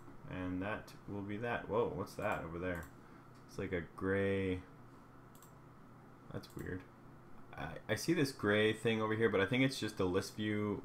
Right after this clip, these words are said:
widget, like, causing a glitch. I don't think that's gonna show up. So, um, I'll leave that for now, but I'll come back and fix it if it causes an issue.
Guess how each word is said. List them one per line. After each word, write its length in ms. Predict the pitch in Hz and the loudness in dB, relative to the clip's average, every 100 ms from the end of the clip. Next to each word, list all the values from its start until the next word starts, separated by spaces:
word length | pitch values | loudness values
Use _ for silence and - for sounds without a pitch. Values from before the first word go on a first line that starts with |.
| 95 | 0
widget, 420 | 98 98 110 - | 0 2 0 0
like, 320 | 87 87 - - - - - - - - | -2 -2 -4 -16 -16 -20 -20 -20 -18 -6
causing 500 | - 95 92 92 87 | 6 6 8 2 0
a 120 | 82 - | -2 -2
glitch. 440 | 85 110 139 - - - - - | 2 2 2 -6 -14 -18 -20 -4
I 60 | 107 | 4
don't 120 | 123 | 8
think 140 | 139 123 | 10 8
that's 180 | 113 | 6
gonna 180 | - 92 | 4 0
show 340 | 90 - 92 87 | 0 0 2 4
up. 260 | 80 - - - - - - - | 2 -4 -14 -18 -20 -18 -20 -18
So, 380 | - 95 92 90 | -6 0 2 4
um, 280 | 90 87 87 | 4 2 2
I'll 140 | 104 110 | 2 2
leave 160 | 120 | 4
that 160 | 131 113 | 4 4
for 80 | 101 | 4
now, 200 | 87 90 | 4 4
but 120 | 85 | 4
I'll 80 | 90 | 2
come 180 | 104 | 4
back 180 | 98 90 | 4 2
and 80 | 87 | 2
fix 280 | - 87 - | -2 -4 -4
it 100 | 82 - | -8 -8
if 100 | 85 - - | -10 -10 -12
it 180 | - - | -12 -10
causes 340 | - 87 85 80 | -4 -2 -2 -6
an 120 | 80 | -6
issue. 320 | 78 - 78 | -8 -8 -10